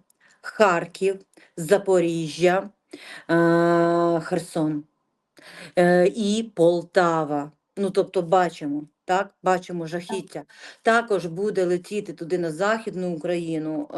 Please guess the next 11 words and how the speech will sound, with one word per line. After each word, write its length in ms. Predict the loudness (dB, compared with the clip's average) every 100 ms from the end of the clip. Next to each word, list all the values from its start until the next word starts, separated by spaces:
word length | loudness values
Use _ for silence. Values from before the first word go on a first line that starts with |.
| -4 -4
е, 40 | -6
ще 240 | -6 -6
далі 440 | -4 -2 -2 -2 -4
туди, 260 | -6 -4
от 80 | -4
як 140 | -4 -12
і 40 |
сьогодні 600 | -14 -10 -2 0 0 -4
там 180 | -4 -4
летіло, 520 | -4 -6 -10 -8 -8
так, 380 | -6 -2 -2 -4